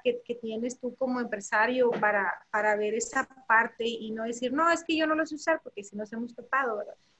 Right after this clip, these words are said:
"Yo no sé esto y, pues, no lo voy a hacer", y, y ya he sobrevivido muchas crisis y voy a seguir. Y desgraciadamente, pues, el covid no se va a ir.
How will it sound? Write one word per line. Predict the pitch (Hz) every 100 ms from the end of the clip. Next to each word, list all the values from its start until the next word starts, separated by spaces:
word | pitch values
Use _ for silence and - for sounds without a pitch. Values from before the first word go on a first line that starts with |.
| -
"Yo | 262
no | 269
sé | 285 294 285 320
esto | 320 320
y, |
pues, | - 226
no | 214 214 208 214 240
lo | 247
voy | 262
a |
hacer", | 269 254 214
y, |
y | 208 226
ya | 220 233
he |
sobrevivido | 240 311 294 247 254
muchas | 269 277 302
crisis | - 311 302 359
y | 311
voy | 240 220
a | 247
seguir. | 254 208 202 196 _ _ _ _ _
Y | 269 269
desgraciadamente, | 262 254 247 247 262 269 302 294 285 320 320 - _
pues, | 269 262
el | 226
covid | 233 226 233
no | 269
se | 285 302
va | 262
a |
ir. | 226